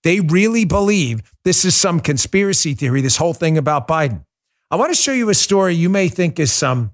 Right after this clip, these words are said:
kind of incidental nonsense. It is a huge thing, not because of the story per se, but it totally sums up what you, and when you learn how to pick these stories out and see them,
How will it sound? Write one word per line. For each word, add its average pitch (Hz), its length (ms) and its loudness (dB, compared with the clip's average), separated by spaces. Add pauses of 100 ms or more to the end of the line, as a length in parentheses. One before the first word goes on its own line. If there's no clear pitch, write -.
(460)
kind 160 200 -2
of 131 100 -2
incidental 147 640 0
nonsense. 123 540 -2 (200)
It 196 140 0
is 202 140 2
a 175 80 0
huge 214 960 0 (120)
thing, 151 300 0 (220)
not 220 240 0
because 233 320 0
of 202 80 -2
the 165 80 -6
story 208 500 0
per 147 240 -2
se, 170 540 -2 (280)
but 190 220 0
it 170 180 -2
totally 285 600 0
sums 208 560 2
up 131 320 -2 (240)
what 180 320 -2
you, 185 140 -6
and 160 140 4
when 220 160 2
you 220 80 2
learn 247 180 2
how 226 100 -2
to 208 60 -2
pick - 300 -4
these 220 160 -2
stories 190 340 0
out 175 160 0
and 131 100 -6
see 185 300 2
them, 113 240 -2